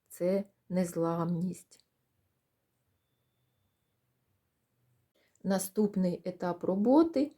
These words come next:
ми приклеюємо голубку миру. Обережно приклеюємо, охайно.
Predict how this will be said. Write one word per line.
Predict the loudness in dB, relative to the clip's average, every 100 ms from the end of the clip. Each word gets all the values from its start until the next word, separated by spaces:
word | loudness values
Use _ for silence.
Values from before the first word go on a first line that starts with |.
| _ -2
ми | 0 0 -4 _
приклеюємо | 4 4 4 -2 2 6 6 6 4 2 0 -2 -4 -6 _ _
голубку | -8 -4 -2 0 0 -2 -4 -4
миру. | -2 0 0 0 -2 -4 -10 _ _ _ _ _
Обережно | -10 -4 -4 -2 2 2 2 0
приклеюємо, | -2 -6 -4 -2 2 2 2 -2 -2 -2 -4 _ _ _ _ _ _ _ _ -20
охайно. | -20 -20 -18 -10 -4 0 2 0 0